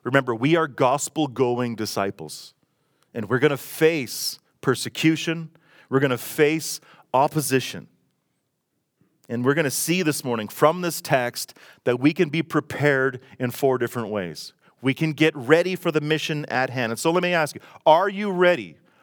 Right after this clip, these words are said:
Are you ready for the mission ahead? Are you ready for the opposition of the gospel in front of you? We need to get ready for this. And so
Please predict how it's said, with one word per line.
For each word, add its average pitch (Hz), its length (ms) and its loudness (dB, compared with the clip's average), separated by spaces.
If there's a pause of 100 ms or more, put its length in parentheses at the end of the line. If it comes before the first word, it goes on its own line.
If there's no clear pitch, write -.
(120)
Are 160 140 6
you 214 160 0
ready 202 320 4
for 190 160 -2
the 147 80 0
mission 107 320 -6
ahead? 92 260 -6
Are 143 140 4
you 202 240 -2
ready 160 500 2 (180)
for - 140 -2
the 156 140 4
opposition 143 840 -2 (440)
of 104 240 -4
the 101 80 -6
gospel 110 600 -2
in 90 140 -10
front 104 320 -2
of 85 100 -12
you? 78 200 -12 (760)
We 107 120 -10
need 127 140 -2
to 127 60 -6
get 117 160 0
ready 104 180 0
for - 180 -10
this. - 400 -12 (400)
And 131 120 -2
so 143 340 4